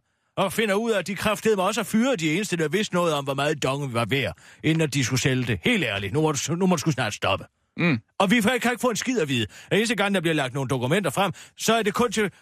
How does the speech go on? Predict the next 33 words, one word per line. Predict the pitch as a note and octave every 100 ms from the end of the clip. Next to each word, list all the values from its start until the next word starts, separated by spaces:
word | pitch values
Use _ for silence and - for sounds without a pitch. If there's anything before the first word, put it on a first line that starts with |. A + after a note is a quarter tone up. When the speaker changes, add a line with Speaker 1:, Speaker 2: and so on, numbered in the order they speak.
| -
Speaker 1:
så | F#3+ E3 D#3 C#3 C3+ B2+ A#2 G3+
er |
det | F#3+
kun | G#3 G#3+
til | G#3
Finansudvalget | F3+ G#3+ B3 G#3 C4 G3 E3 C#3+
inde, | F3 G#3
øh, | G3 C3 C#3+ A#2
altså | B2+ D3
på | B2+
Christiansborg, | E3 F3+ D3+ C#3 B3
ikke | D#3+
sandt? | E3+ D3
Og | B2
de | A#3
får | A3
lov | F3
til | D#3+
at | D#3
kigge | - A3+
på | F#3+
dem | F#3+
i | D#3+
halvanden | A#2+ D3+ G#3
time, | - F#3+
og | E3
så | G3
er |
det | E3
tilbage | D3+ D#3 F3+
igen | F3+ C#3+
med | C3+
dem. | C3